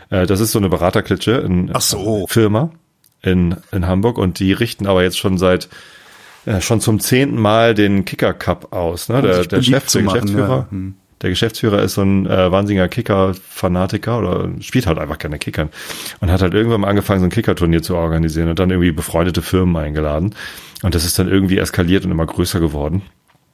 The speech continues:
Speaker 1: Und die machen regelmäßig, äh, einen neuen Eintrag ins Guinness Buch der Weltrekorde <laughs> mit dem größten Kickerturnier der Welt. Ähm, zwanzig zwanzig im Januar, kurz bevor die Pandemie ausgebrochen ist, war ich zum ersten Mal dort.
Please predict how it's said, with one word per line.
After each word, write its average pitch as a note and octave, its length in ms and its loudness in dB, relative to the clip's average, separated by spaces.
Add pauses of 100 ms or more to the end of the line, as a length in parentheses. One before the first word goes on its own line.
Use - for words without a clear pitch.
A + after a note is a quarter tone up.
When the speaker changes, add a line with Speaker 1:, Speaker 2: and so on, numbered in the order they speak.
(400)
Speaker 1:
Und F#2 220 0
die F2 60 2
machen E2+ 440 0 (560)
regelmäßig, F#2+ 800 2
äh, F2+ 320 0
einen F#2+ 220 2
neuen G2 280 2
Eintrag F#2 540 0
ins F2+ 280 -2
Guinness F#2+ 240 0
Buch - 180 -6
der F#2 120 0
Weltrekorde G#2+ 600 0
<laughs> - 60 -8
mit G#2+ 120 2
dem F#2+ 120 2
größten F#2+ 340 -4
Kickerturnier F2 500 -2
der E2 140 2
Welt. E2 260 0 (680)
Ähm, E2 460 2
zwanzig F#2+ 540 -2
zwanzig G#2 520 0
im F2+ 120 2
Januar, F2 500 2
kurz - 300 -2
bevor F#2 260 0
die F2+ 80 2
Pandemie F2+ 320 2
ausgebrochen E2+ 480 -2
ist, F#2 220 -6
war F2+ 160 0
ich - 180 -6
zum F2 160 -4
ersten F#2+ 300 0
Mal A2+ 140 2
dort. D3+ 260 -2